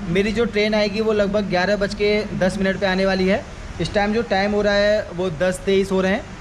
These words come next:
लगभग अभी चालीस मिनट और मुझे wait करना है। तो first class एसी में मैं जा रहा हूँ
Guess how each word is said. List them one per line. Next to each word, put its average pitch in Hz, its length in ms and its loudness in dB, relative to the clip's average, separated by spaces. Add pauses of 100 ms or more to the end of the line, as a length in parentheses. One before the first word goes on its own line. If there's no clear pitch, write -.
(160)
लगभग 185 360 2
अभी 202 320 0
चालीस 185 420 -2
मिनट 190 240 0
और 185 180 2
मुझे 185 240 0
wait 185 220 0
करना 190 260 0
है। 202 120 2 (500)
तो 190 340 4 (560)
first 190 300 0
class 220 300 0
एसी 202 280 0
में 226 100 0
मैं 226 160 0
जा 196 160 2
रहा 202 100 2
हूँ 226 100 -2